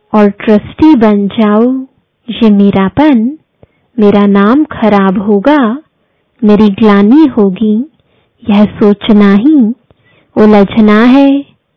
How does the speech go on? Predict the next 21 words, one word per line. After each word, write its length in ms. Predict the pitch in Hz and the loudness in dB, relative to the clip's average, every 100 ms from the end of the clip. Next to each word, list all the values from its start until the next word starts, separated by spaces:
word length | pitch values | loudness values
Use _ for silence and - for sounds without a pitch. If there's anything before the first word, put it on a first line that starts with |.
| _ _ _ - - | _ _ _ -10 -2
फिर 140 | 202 | 0
जितना 640 | 190 202 - 202 202 220 320 _ _ _ _ _ | 0 -2 -2 -2 -2 -4 -8 _ _ _ _ _
सुलझाने 840 | - 220 208 185 226 202 202 294 | -2 2 2 0 0 2 2 2
की 180 | - 233 | 2 0
कोशिश 540 | - 202 190 208 - - | 0 0 0 -2 -4 -2
करेंगे, 760 | 196 196 190 190 311 233 233 311 _ _ _ _ - | 0 2 0 2 2 2 -2 -6 _ _ _ _ -4
उतना 640 | 214 208 202 202 226 311 - | -2 0 0 2 0 -2 -2
उलझते 600 | 208 202 202 - 214 202 | 0 0 -2 -4 0 0
जाएंगे। 840 | 185 202 202 226 240 262 262 269 - _ _ _ - | 0 -2 0 0 0 -2 -2 -8 -14 _ _ _ -4
इसलिए 640 | 220 - 208 202 202 220 | -4 -2 0 2 4 2
ट्रस्टी 720 | 302 - 214 208 - - 208 196 | 0 -2 -2 -2 -4 -4 -2 0
बन 400 | 254 294 208 233 _ _ - | 0 2 0 -4 _ _ -4
इन 160 | 214 | -2
उलझनों 760 | - 208 208 190 220 208 202 202 | 0 0 0 -2 -2 0 2 0
से 460 | - - 220 247 311 _ _ 247 | 0 0 2 0 -4 _ _ -2
मुक्त 380 | 294 320 - | -2 -2 -4
हो 200 | 208 214 | -2 0
जाओ। 380 | 196 214 208 220 247 269 - _ _ 214 | 0 0 0 2 0 -4 -12 _ _ -6
भगवान 640 | 196 214 202 208 202 196 | -2 0 0 0 2 0
के 160 | 202 202 | 0 0
बच्चे 680 | 196 185 - - 311 220 | 0 -2 -4 0 2 2